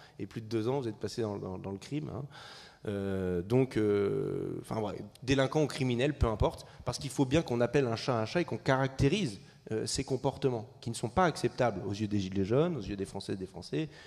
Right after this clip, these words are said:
aux yeux de, bon, des insoumises et des insoumis, euh, c'est, euh, c'est, c'est une évidence. Et puis ceux qui sont pas à l'aise avec Internet, bah, va falloir s'y mettre, hein. Euh, vous avez compris que c'est là que ça se passe, euh, parce que c'est facile, vous êtes tranquillement derrière votre écran, vous regardez tomber les euros, euh, et puis du coup, euh, je,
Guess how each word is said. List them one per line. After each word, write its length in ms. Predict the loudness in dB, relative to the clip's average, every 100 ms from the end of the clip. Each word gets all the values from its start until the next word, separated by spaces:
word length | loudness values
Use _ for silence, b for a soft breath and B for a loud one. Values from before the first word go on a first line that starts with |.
| B -12
aux 60 |
yeux 240 | -10 -6 -4
de, 100 | -4
bon, 240 | -6 -10
des 140 | -12 -12
insoumises 400 | -10 -6 -6 -6
et 40 |
des 180 | -8 -8
insoumis, 360 | -8 -4 -4 -6 B B -8
euh, 100 | -6
c'est, 260 | -4 0 2
euh, 300 | 2 -2 -6
c'est, 280 | -8 -8 -6
c'est 280 | -8 -6
une 100 | -4
évidence. 440 | -4 -4 -8 -10 -14 B B B
Et 80 | -10
puis 180 | -8 -8
ceux 160 | -6 -6
qui 120 | -6
sont 160 | -8
pas 160 | -2 0
à 60 | 0
l'aise 160 | 0
avec 140 | -2 -2
Internet, 420 | -4 -2 0 0
bah, 120 | 0
va 40 | -2
falloir 240 | -4 -6
s'y 140 | -6
mettre, 240 | -8 -8 -12
hein. 80 | -16 B B B B -10
Euh, 420 | -6 -6 -6 -8
vous 80 | -4
avez 80 | -4
compris 280 | -4 -6 -6
que 40 |
c'est 100 | -4
là 80 | -6
que 60 | -6
ça 80 |
se 80 | -6
passe, 460 | -4 -4 -4 -10 -18 B B -16 -10
euh, 80 | -8
parce 160 | -8
que 100 | -6
c'est 160 | -4 -4
facile, 420 | -4 -6 -4 -4
vous 60 | -4
êtes 100 | -6
tranquillement 440 | -8 -8 -6 -4
derrière 200 | -4 -6
votre 200 | -6 -8
écran, 320 | -8 -6 -8 -10 -20
vous 100 | -14
regardez 300 | -10 -8 -8
tomber 260 | -8 -6
les 180 | -6 -6
euros, 300 | -4 -4 -4 B B B B B -8
euh, 340 | -8 -8 -8 -6
et 120 | -8
puis 160 | -10
du 120 | -12 -10
coup, 260 | -4 0
euh, 80 | 0
je, 160 | -2